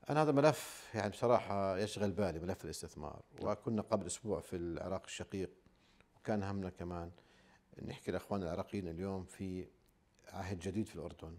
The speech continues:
Speaker 1: فيما يتعلق بالاستثمار. عندنا رؤية تحديث الاقتصادي، رغم إنه إحنا، آه، يعني كان ممكن تكون أفضل من هيك،
Speaker 2: نعم.
Speaker 1: لكنها بتوجيه ملكي وعابرة للحكومات، لأن يبقى تفاصيل كيف تنفذ.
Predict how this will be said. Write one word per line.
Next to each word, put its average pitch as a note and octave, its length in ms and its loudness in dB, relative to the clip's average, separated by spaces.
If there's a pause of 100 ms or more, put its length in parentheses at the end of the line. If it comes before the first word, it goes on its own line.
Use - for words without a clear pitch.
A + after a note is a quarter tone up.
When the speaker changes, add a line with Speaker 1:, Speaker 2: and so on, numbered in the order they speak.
(120)
Speaker 1:
فيما F2 200 -10
يتعلق F#2 260 -6
بالاستثمار. D#2+ 560 -10 (580)
عندنا F#2 220 -4
رؤية G2+ 140 0
تحديث G#2 300 -4
الاقتصادي، G2 580 -2 (260)
رغم F2+ 280 -4
إنه F2 200 -6
إحنا، E2+ 360 -6 (580)
آه، - 380 -14
يعني F#2 340 -4
كان G2 220 -4
ممكن G#2 200 -6
تكون - 240 -8
أفضل G#2 280 -2
من E2+ 120 -4
هيك، G2+ 400 -6
Speaker 2:
نعم. F2 120 -4
Speaker 1:
لكنها F2+ 480 -2
بتوجيه F#2 500 -2
ملكي G#2+ 420 0
وعابرة A#2 600 2
للحكومات، G#2 640 -4 (680)
لأن G#2 140 2
يبقى C3 680 4
تفاصيل A2 440 0
كيف - 180 -2
تنفذ. G#2+ 540 0